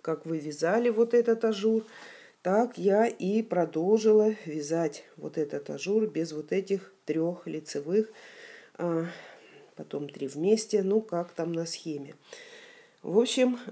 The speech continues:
а, это моё изменение схемы, и я буду вывязывать платье до конца, оно будет достаточно длинным, и, конечно же, будет, э, вот, э,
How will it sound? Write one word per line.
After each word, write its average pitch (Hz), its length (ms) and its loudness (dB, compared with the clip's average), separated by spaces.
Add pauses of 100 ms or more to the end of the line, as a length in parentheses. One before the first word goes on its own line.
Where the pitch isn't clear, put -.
а, 175 260 -4 (340)
это 208 440 0 (2000)
моё 175 640 0 (260)
изменение 165 800 -4
схемы, 220 640 0 (680)
и 180 440 -4
я 180 220 0
буду 170 340 -4
вывязывать 160 720 -4
платье 156 560 -6
до 175 200 -2
конца, 170 640 -4
оно 156 200 -8
будет 147 360 -12
достаточно 151 760 -6
длинным, 240 720 0 (540)
и, 269 140 0
конечно 202 580 4
же, 196 160 0
будет, 185 500 0
э, - 80 -2
вот, 160 540 -2
э, 156 260 -2